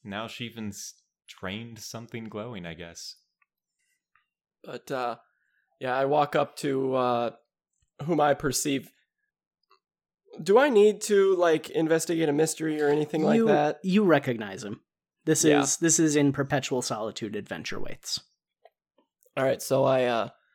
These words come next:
Speaker 2: I reach out my hand and I put my, my left hand and I put it on Ipsaw's shoulder.
Speaker 3: Okay.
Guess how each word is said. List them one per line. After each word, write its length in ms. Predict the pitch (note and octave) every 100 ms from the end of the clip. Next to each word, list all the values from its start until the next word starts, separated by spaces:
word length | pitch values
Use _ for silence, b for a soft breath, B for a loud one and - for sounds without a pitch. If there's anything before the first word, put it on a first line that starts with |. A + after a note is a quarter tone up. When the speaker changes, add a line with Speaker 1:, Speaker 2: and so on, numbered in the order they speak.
| _ _ _
Speaker 2:
I 60 | C#3+
reach 220 | C#3+ C#3+
out 140 | D#3
my 100 | D#3
hand 480 | D#3+ C#3 C3+ C3 A#2+ - _ _ _ _ _
and 120 | C#3+ C3
I 100 | B2+
put 220 | D#3+ -
my, 300 | C#3 C3 B2
my 200 | B2+ C3
left 240 | C#3+ C#3
hand 220 | C#3+ B2+ C3
and 80 |
I 60 | B2
put 200 | - C3
it 80 | C3
on 400 | B2+ A#2+ B2 A#2+ _ B2
Ipsaw's 400 | A#2+ C3+ B2+ B2+
shoulder. 420 | A2 F#2 - - _ -
Speaker 3:
Okay. 220 | D3 C#3+